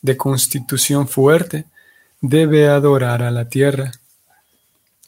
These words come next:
Aquel que desee tener estabilidad en su cargo,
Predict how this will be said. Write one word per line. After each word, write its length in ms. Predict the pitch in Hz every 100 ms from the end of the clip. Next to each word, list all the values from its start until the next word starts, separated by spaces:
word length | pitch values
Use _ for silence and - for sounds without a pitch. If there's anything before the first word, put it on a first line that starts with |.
| _ _ - _ _ _ _ _ _ _ _ _ _ _ _ _ - _ _ _ _ _
Aquel 320 | 160 - 185
que 160 | 185 208
desee 800 | 196 170 - 180 175 151 - - _ _ _ _ _
tener 460 | - 151 160 165 139
estabilidad 920 | 135 - 135 131 135 131 135 147 147
en 120 | 143
su 200 | - 131
cargo, 460 | - 175 180 147